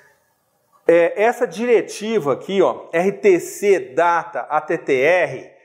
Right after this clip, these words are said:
você põe antes do tipo, né, que é, é int, né? Int boot count, ou se-, ou seja, eu tô contando quantas vezes eu dou boot, quantas vezes eu dou boot. Porque no momento que você dá boot, a tua ram desaparece, você não tem mais registro na ram.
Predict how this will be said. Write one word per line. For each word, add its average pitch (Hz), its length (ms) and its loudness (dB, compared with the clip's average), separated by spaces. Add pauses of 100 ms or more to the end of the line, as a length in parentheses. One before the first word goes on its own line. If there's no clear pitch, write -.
(180)
você 156 240 2
põe 202 380 0
antes 233 380 0
do 240 160 -4
tipo, 208 480 -4
né, 139 160 0
que 143 120 -2
é, 120 280 2
é 143 100 0
int, 151 360 -2
né? 127 280 -2 (300)
Int 185 260 2
boot 165 440 2
count, 160 460 0
ou 131 120 -6
se-, 151 140 -10
ou 147 140 0
seja, 135 320 2 (220)
eu 131 100 2
tô 196 140 4
contando 196 560 0
quantas 262 540 0
vezes 196 260 4
eu 208 120 4
dou 214 140 0
boot, 143 380 -4
quantas 190 340 0
vezes 196 160 4
eu 208 120 4
dou 214 160 2
boot. 139 280 -6 (460)
Porque 233 240 4
no 330 80 2
momento 233 420 0
que 180 80 -10
você 156 320 -2
dá 123 220 2
boot, 165 400 0
a 135 60 2
tua 202 280 4
ram 196 240 -2
desaparece, 226 840 0
você 135 160 -8
não 180 120 -8
tem 220 240 0
mais 165 360 0
registro 139 460 -2
na 135 120 2
ram. 120 340 0